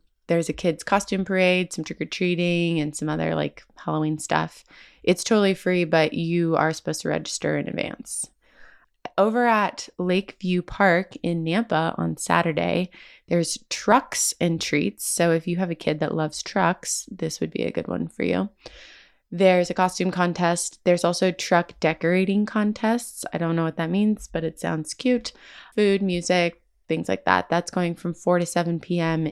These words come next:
in Lakeview Park. On Saturday and Sunday, so the twenty-eighth and the twenty-ninth, Boo at the Zoo is happening at Zoo Boise.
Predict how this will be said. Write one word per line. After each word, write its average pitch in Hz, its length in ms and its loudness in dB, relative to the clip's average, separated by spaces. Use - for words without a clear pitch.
in 160 320 0
Lakeview 160 400 -6
Park. - 440 -4
On 196 360 0
Saturday 190 580 2
and 220 260 2
Sunday, 175 560 0
so - 160 -10
the 175 80 -2
twenty-eighth 170 640 -2
and 170 100 -2
the 165 60 -6
twenty-ninth, 170 640 0
Boo 208 180 4
at 196 100 0
the 190 140 0
Zoo 165 260 2
is 170 140 0
happening 190 520 2
at 165 280 -2
Zoo 175 160 -2
Boise. 175 600 0